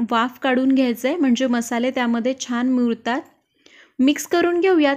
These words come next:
आणि मंद आचेवर याला दोन मिनिटं आपण वाफ काढून घ्यायची आहे. दोन मिनिटांनी चेक करूयात, याला छान तेल सुटू लागलेलं आहे. परत एकदा हलवून घेऊयात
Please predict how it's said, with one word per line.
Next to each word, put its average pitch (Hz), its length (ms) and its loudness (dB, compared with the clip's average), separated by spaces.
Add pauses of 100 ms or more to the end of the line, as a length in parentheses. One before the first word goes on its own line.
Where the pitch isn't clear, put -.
आणि 247 220 2
मंद 262 360 2
आचेवर 269 420 0
याला 240 240 -2 (100)
दोन 269 340 0
मिनिटं 262 400 2
आपण 240 340 -4 (800)
वाफ 247 380 -2
काढून 262 320 2
घ्यायची 240 420 -2
आहे. 311 80 -6 (680)
दोन 277 300 2
मिनिटांनी 285 500 2
चेक 254 320 -4
करूयात, 254 360 0 (120)
याला 254 340 0
छान 277 260 -2 (160)
तेल 262 200 2
सुटू 285 300 0
लागलेलं 233 460 -2
आहे. 311 100 -8 (640)
परत 254 280 -2
एकदा 262 260 0
हलवून 262 420 2
घेऊयात 302 520 0